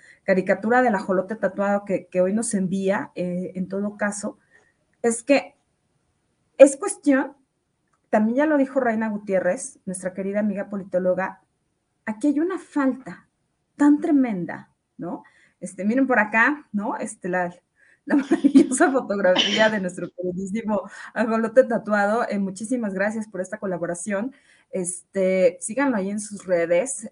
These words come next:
eh, como tal, pues miran el talentazo. Y justamente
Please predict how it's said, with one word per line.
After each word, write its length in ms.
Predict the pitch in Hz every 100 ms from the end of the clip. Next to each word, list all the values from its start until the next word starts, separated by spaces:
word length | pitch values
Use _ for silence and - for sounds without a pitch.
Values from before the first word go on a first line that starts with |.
| -
eh, 240 | 180 170
como 240 | 175 175 175
tal, 300 | 165 160 214 _
pues 120 | _ 160
miran 300 | 175 180 180
el 120 | 160
talentazo. 640 | 165 165 170 170 - 185 - _ _
Y 80 | 220
justamente 760 | - 262 285 269 262 240 240